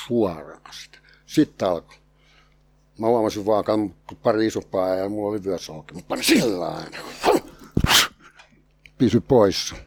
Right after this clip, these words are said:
Tuli se, ää, terve,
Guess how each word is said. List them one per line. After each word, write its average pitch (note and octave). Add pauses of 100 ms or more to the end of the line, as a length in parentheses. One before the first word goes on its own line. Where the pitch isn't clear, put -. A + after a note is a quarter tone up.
(960)
Tuli A2+
se, A2+ (920)
ää, A2 (1400)
terve, F2+